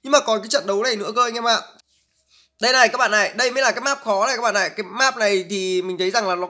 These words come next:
cực kỳ nhiều quân hội. Thật ra nó không khó nhưng mà nó có nhiều quân hội. Chính bởi vậy mà chúng ta sẽ đến, đó chính là cái trận thứ ba. Chúng ta sẽ đến map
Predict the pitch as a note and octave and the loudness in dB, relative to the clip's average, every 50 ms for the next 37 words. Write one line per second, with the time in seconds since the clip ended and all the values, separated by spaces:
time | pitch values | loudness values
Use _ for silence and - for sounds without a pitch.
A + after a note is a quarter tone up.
0 | - _ - B3+ G3 - A3+ A3+ G#3 G3 G3+ F#3+ G3 A3 A3 A#3 B3 A3+ E3 - | -10 _ -10 -10 -8 -6 -6 -4 -2 -2 -2 -2 -2 -2 0 0 0 0 0 -4
1 | - - G3+ G3 A#3+ B3 A#3+ A3+ A#3 C4 C4+ A#3+ A3 A3 G3+ G#3 A#3+ C4 B3+ B3 | -10 -12 -8 -4 -2 -2 -2 -4 -4 -6 -8 -4 0 2 2 2 2 -2 -4 -6
2 | A3+ G3+ F#3 F#3+ G3+ G3+ - - G3+ A3 A#3+ A#3+ G3+ G3 A3 A#3+ A#3+ A3+ - - | -6 -4 -4 -4 -4 -4 -4 -2 -2 0 0 -2 -2 0 0 -2 -2 -2 -4 -8
3 | - _ - - F3 A3 A3+ E3+ D3+ F3+ - C3+ D#3+ E3 E3 D#3+ D#3+ D#3+ D#3 D#3 | -16 _ -18 -12 -4 -2 -2 0 2 0 -2 -2 -2 -2 0 0 0 2 2 2
4 | D#3 D#3 D3+ - - - _ _ _ _ - F#3 G3+ A#3 C4 B3+ A#3+ A3 A3+ - | 0 0 -4 -6 -14 -20 _ _ _ _ -6 -6 -4 -2 -2 -2 -2 -2 -2 -2
5 | G3+ F#3+ F#3 F#3+ G3+ A3 - - _ - C#3+ D3 D3+ D3+ D#3 D#3+ - - E3 E3+ | -2 0 0 -2 -4 -6 -12 -20 _ -14 -12 -10 -10 -10 -10 -12 -14 -16 -14 -12
6 | G#3+ G#3+ G#3+ G#3 F#3+ E3+ D#3+ - _ _ _ _ - A#2+ D3+ D#3 G3 - - D3 | -10 -10 -10 -10 -12 -14 -16 -18 _ _ _ _ -14 -12 -12 -12 -12 -14 -14 -18
7 | C#3+ D3 F3 F3+ F3 E3+ D#3+ - - _ _ _ _ _ _ _ _ - D#3 E3+ | -6 -2 0 0 0 0 -2 -6 -12 _ _ _ _ _ _ _ _ -12 -8 -8
8 | G3+ F#3 - - D#3+ D#3 D#3 D#3+ - - - D3 D3+ E3+ F#3+ G3+ | -6 -6 -6 -6 -6 -6 -6 -6 -8 -12 -12 -6 -2 -2 -2 -2